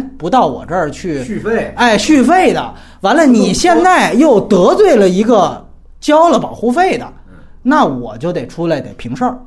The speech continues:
Speaker 2: 嗯。
Speaker 1: 对吧？是不是就是这么一道理？我就得出来说两句，你就得听，是吧？所以这个东西确实，它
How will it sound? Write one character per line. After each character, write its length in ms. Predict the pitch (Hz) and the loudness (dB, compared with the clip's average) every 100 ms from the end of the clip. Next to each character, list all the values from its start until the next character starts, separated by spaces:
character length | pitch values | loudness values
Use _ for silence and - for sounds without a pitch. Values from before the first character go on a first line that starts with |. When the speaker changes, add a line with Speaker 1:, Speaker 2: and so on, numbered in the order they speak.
| - | -12
Speaker 2:
嗯。 80 | - | 0
Speaker 1:
对 140 | 254 | 2
吧？ 180 | 254 254 | 4 2
是 80 | 302 | 2
不 60 | |
是 60 | 392 | 4
就 60 | 403 | 4
是 80 | 392 | 4
这 60 | |
么 80 | 302 | 4
一 40 | 269 | 4
道 160 | 285 | 4
理？ 80 | 220 | 4
我 180 | 196 175 | 4 2
就 100 | 180 | 2
得 200 | 262 196 | 0 -2
出 120 | - | -2
来 160 | 320 254 | 0 0
说 240 | - 359 440 | 0 0 0
两 180 | 151 | 0
句， 260 | 127 147 - - - - | -6 -10 -10 -20 -20 -10
你 100 | 190 | -4
就 80 | 208 | 0
得 160 | 269 | 0
听， 340 | - 247 311 - - - - - | 2 2 2 -2 -10 -20 -20 -4
是 100 | 254 | 0
吧？ 240 | 214 - - | 0 -2 -12
所 120 | - | -2
以 160 | 311 254 | 0 0
这 280 | - 208 175 | 2 2 2
个 160 | 165 | -2
东 180 | 131 160 | -4 -6
西 160 | 147 127 | -6 -10
确 300 | - 330 262 | -4 -2 -2
实， 340 | - 135 165 | -2 -10 -10
它 240 | - - | -4 -2